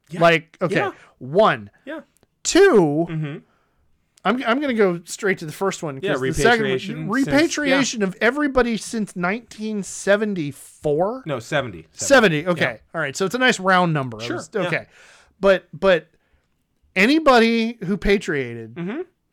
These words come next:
Speaker 2: over the course of twenty years,
Speaker 1: Mm-hmm.
Speaker 2: you're just gonna say, "Nope, fuck off, get
Speaker 1: Yep,
Speaker 2: out."
Speaker 1: bye now.
Speaker 2: Like,
Speaker 1: 'Cause it works so well in Uganda.
Speaker 2: let's,
Speaker 1: <laughs>
Speaker 2: let's not even,
Speaker 1: Against
Speaker 2: yeah,
Speaker 1: the Indians,
Speaker 2: yeah,
Speaker 1: you know?
Speaker 2: let's, let's not even, <laughs> let's, let's not even talk about the humanitarian aspects of this because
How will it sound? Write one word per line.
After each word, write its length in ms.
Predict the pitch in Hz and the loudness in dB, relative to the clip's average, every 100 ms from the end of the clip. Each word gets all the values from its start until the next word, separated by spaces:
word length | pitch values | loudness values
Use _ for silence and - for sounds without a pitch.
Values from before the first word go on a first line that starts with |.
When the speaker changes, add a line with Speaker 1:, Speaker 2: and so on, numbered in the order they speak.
| - | 0
Speaker 2:
over 200 | 190 190 | 2 2
the 60 | |
course 300 | 185 208 190 185 | -2 -2 -2 -6
of 120 | 156 | -12
twenty 400 | - - 247 311 339 | -12 -4 0 0 0
years, 500 | 339 277 135 104 - | 0 0 -2 -6 -10
Speaker 1:
Mm-hmm. 320 | 165 175 233 - _ _ _ _ - | -8 -8 -10 -14 _ _ _ _ -6
Speaker 2:
you're 180 | 170 233 | -2 0
just 240 | 285 - | -2 -4
gonna 140 | 254 | -4
say, 220 | 208 220 196 | -2 0 2
"Nope, 280 | 277 359 | 2 2
fuck 220 | - 285 247 | 2 2 4
off, 300 | 202 202 - | 4 2 2
get 160 | 190 | 4
Speaker 1:
Yep, 80 | 185 | 4
Speaker 2:
out." 200 | 131 - | 2 -4
Speaker 1:
bye 120 | 151 | -4
now. 180 | 156 135 - _ _ _ _ _ _ _ _ _ _ - | -2 -4 -10 _ _ _ _ _ _ _ _ _ _ 0
Speaker 2:
Like, 360 | 196 208 - _ _ _ _ _ _ _ | 4 4 0 _ _ _ _ _ _ _
Speaker 1:
'Cause 120 | 175 | -4
it 100 | 202 | -4
works 180 | 220 214 | -4 -8
so 120 | 226 | -6
well 180 | 190 170 | -4 -4
in 80 | 147 | -6
Uganda. 520 | 131 120 104 90 73 _ _ _ 220 220 | -8 -10 -10 -12 -18 _ _ _ -20 -6
Speaker 2:
let's, 320 | 233 285 - | -2 -2 -2
Speaker 1:
<laughs> 80 | 156 | -4
Speaker 2:
let's 260 | 294 - - | 0 2 2
not 320 | 320 302 359 | 4 6 6
even, 160 | 311 240 | 6 6
Speaker 1:
Against 200 | 208 214 | 4 6
Speaker 2:
yeah, 140 | 254 | 6
Speaker 1:
the 60 | 165 | 6
Indians, 360 | 165 135 107 | 2 -2 -2
Speaker 2:
yeah, 120 | 320 247 | 0 2
Speaker 1:
you 60 | |
know? 80 | 180 | 2
Speaker 2:
let's, 200 | 370 - - - | 0 -2 -14 0
let's 300 | 254 440 349 | 2 2 0
not 260 | 311 294 | 4 6
even, 380 | 311 269 247 226 | 6 4 2 0
<laughs> 40 | 214 | 0
let's, 260 | 240 - | -2 -2
let's 220 | 240 226 220 | -2 -2 -2
not 340 | 220 277 320 | 0 4 6
even 300 | 330 269 220 | 4 2 0
talk 260 | 208 214 202 | 2 4 4
about 240 | 196 180 | 2 2
the 60 | 165 | 0
humanitarian 680 | 190 180 175 - 214 202 | -4 -2 -2 -2 0 0
aspects 460 | 175 165 - 160 151 | 2 0 0 -4 -4
of 120 | 147 | -6
this 220 | 143 135 | -6 -6
because 680 | - 160 160 170 147 135 - | -8 -8 -4 -2 0 -2 -8